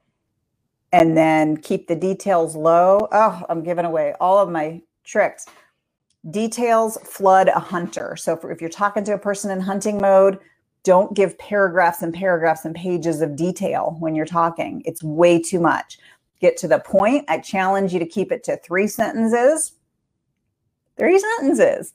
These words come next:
Boil it down. Practice with your girlfriends first if you have to. Practice over and over again. Pull out the important points. Boil it down. You will get a different result. So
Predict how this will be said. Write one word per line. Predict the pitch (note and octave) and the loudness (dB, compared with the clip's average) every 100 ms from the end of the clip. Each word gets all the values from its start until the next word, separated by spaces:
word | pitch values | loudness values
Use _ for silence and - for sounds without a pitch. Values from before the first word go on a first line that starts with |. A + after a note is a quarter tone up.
| _ _ _ _ - | _ _ _ _ -6
Boil | E3+ A3+ C4 | 2 4 4
it | A#3 | 4
down. | C4 B3 D#3+ D3+ - _ _ _ _ _ - | 0 0 0 -4 -12 _ _ _ _ _ -10
Practice | - - B3 A#3+ | -10 -6 -8 -6
with | A#3 A#3 | -6 -4
your | A3 G3+ | -4 0
girlfriends | A3 A3+ F#3+ D3+ - | 0 0 -2 -4 -4
first | D#3+ E3 - | -4 -4 -6
if | E3+ | -6
you | E3 | -2
have | F3 E3 | -2 -2
to. | - E3 | -6 -6
Practice | - F3+ F3 F3 D#3+ | 0 0 0 -4 0
over | E3 F#3 A3+ | 0 0 0
and | A3 | 0
over | G#3+ G#3 | 0 0
again. | G3 F#3 F#3 F#3 - _ | -2 -4 -6 -8 -16 _
Pull | - F3 G3 | -2 2 4
out | G3+ - | 4 2
the | F#3+ | 2
important | F#3+ F#3 G3+ G3+ G#3 F#3+ | 0 0 -2 -2 -6 -6
points. | F#3 D#3 - | -2 -2 -6
Boil | C#3+ D3 D#3 E3+ | -8 0 2 4
it | G3 - | 2 0
down. | F3+ E3+ D#3 D#3+ - _ | -2 -2 -2 -4 -14 _
You | E3 F3+ | -4 0
will | F#3 | 0
get | D#3+ F#3+ | 2 2
a | G3+ | 2
different | G3 F#3+ G3 - | -2 -4 -6 -4
result. | E3+ D3 C3+ C3 - - _ _ _ _ _ | -4 -2 -4 -4 -10 -20 _ _ _ _ _
So | - - F3 E3+ D#3+ D#3 D#3 D#3 | -6 2 4 6 4 4 2 0